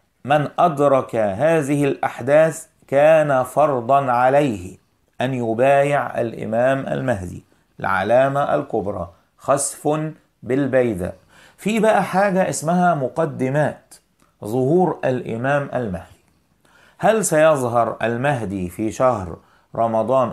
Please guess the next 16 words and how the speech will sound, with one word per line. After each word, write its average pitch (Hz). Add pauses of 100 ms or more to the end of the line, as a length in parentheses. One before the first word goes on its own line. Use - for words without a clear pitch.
(120)
القادم؟ 151 (100)
الإجابة 139
لا. 113 (1120)
هل 208
هذه 170
الإجابة 143 (160)
إجابة 120 (460)
ظنية 170 (440)
ولا 156
إجابة 156
تعتمد 143
على 139
استقراء - (260)
للأدلة 120
الشرعية؟ 101 (180)
إجابة 156